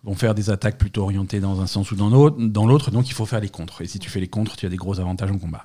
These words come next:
Donc, euh, là, savoir ce que va faire ton adversaire, alors soit c'est des ennemis que tu connais, soit c'est assez évident. Je veux dire, par exemple, si c'est un gros bourrin de sanglier, tu dis, ben, il va peut-être faire des attaques de force, ce couillon. Donc tu vas plutôt lui faire des attaques de vitesse pour le contrer.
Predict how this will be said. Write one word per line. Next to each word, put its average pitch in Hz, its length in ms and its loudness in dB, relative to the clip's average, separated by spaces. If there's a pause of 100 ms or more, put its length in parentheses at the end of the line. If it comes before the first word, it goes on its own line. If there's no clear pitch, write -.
Donc, 95 320 -8
euh, 78 420 -6
là, 113 240 2
savoir 110 340 2
ce - 60 -6
que - 80 -2
va 104 120 0
faire 107 200 -4
ton 101 160 -2
adversaire, 98 420 -2
alors 85 160 -6
soit 113 280 2
c'est 107 120 -2
des 95 220 -2
ennemis 95 160 0
que - 60 -10
tu - 100 -16
connais, 117 380 4
soit 123 180 0
c'est - 140 -4
assez 90 200 -4
évident. 104 460 2
Je - 80 -2
veux 92 60 -6
dire, 90 120 -4
par - 120 -14
exemple, 92 180 -6
si - 100 -14
c'est 92 120 -8
un 92 80 -2
gros 95 180 -2
bourrin 95 300 -4
de 95 40 -4
sanglier, 95 380 -2
tu 92 120 -14
dis, 90 120 -6
ben, 85 100 -8
il 82 80 -12
va 82 80 -12
peut-être - 240 -12
faire 98 140 -6
des 95 160 -8
attaques 90 220 -10
de 92 80 -8
force, 117 300 -6
ce - 60 -16
couillon. 113 300 -2 (640)
Donc 98 140 -6
tu - 80 -18
vas 92 100 -4
plutôt 98 260 -6
lui 95 140 -2
faire 98 180 -4
des 92 140 -6
attaques 92 220 -6
de 90 80 -6
vitesse - 320 -8
pour 90 100 -10
le 87 60 -4
contrer. 120 420 0